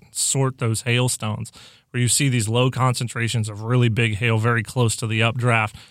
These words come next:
and then you kinda stretch it out into higher concentrations of kinda the middle of the road stuff, um, as you get into that traditional core. Um, but if you just take reflectivity alone and, and, and, and looking at radar,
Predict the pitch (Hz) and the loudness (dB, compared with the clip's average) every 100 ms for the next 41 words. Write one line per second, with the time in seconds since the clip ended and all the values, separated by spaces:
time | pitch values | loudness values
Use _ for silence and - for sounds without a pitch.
0 | - - 120 120 113 - 131 117 - - | -20 -4 2 4 4 2 0 0 0 0
1 | 123 120 127 110 113 113 110 - 98 117 | -2 0 2 2 2 2 0 -2 -2 0
2 | 117 110 117 107 113 - 110 110 113 107 | 0 0 0 0 -2 -2 -2 0 -2 -4
3 | 107 104 120 113 107 110 120 117 110 107 | -6 -8 -2 0 2 4 4 4 2 2
4 | 117 120 127 107 - 139 131 - - - | 4 6 6 4 4 4 2 -2 -10 -16
5 | 170 139 127 123 113 110 98 - _ - | -16 -4 0 2 2 0 -2 -6 _ -4
6 | 151 120 127 110 127 120 120 117 107 - | 0 4 4 4 4 4 2 2 0 0
7 | - 120 107 135 - 113 104 - 180 175 | 0 0 2 2 2 0 -2 -6 -4 -2
8 | 110 - - _ _ - 120 113 107 - | -4 -8 -20 _ _ -4 0 0 -2 -8
9 | - _ 170 151 143 120 - - 165 131 | -18 _ 0 0 0 0 -2 0 -2 -2
10 | 156 - 123 - 156 139 120 107 117 139 | -4 -4 -8 -6 -6 -2 -2 0 0 0
11 | 135 110 110 117 113 131 123 113 120 110 | 0 -2 -4 -10 -14 -14 -16 -12 -8 -4
12 | 123 123 117 101 127 123 139 110 101 | -4 -2 -4 -4 -4 -2 0 0 -2